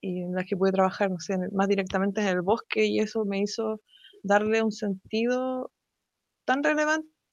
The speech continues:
a lo que yo hacía, o sea, me sentí tan bien en el, en un bosque en el sur, viendo alerces milenarios, que yo dije, "Yo quiero estar aquí toda mi vida, y quiero trabajar por esto, y por la gente que vive de esto", y, y nada, no sé, yo creo que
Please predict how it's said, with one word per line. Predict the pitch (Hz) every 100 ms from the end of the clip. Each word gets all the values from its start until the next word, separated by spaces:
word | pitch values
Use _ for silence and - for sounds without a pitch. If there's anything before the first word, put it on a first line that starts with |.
| -
a | 330
lo | 320
que | 311 294
yo | 294
hacía, | - 294 285
o |
sea, | 247 240
me | 220 202
sentí | 214 202 214
tan | 233 254
bien | 269 285 285 285
en | 254
el, | 247 247
en | 233
un | 233 226 220
bosque | 226 254 -
en | 240
el | 202
sur, | - 240 247
viendo | 233 220 214 202
alerces | 196 196 202 226
milenarios, | 202 190 190 190 214 247 -
que | 220
yo | 214
dije, | 214 220
"Yo | 208
quiero | 202 247
estar | 196 233 226
aquí | 196 190
toda | 214
mi | 220 208
vida, | 202 214 220 - - - -
y | 196
quiero | 180 202
trabajar | 190 190 190 202 190
por | 190 196
esto, | 220 - 214
y |
por | 196
la | 190
gente | 180 208 196 -
que | 190
vive | 190 185 185
de | 196
esto", | 214 - 214 196
y, | 185 170 - _ - - - _ -
y | 185
nada, | 185 180
no | 180
sé, | - - 190 170
yo | 185
creo | 190 190
que | 190 190 185 180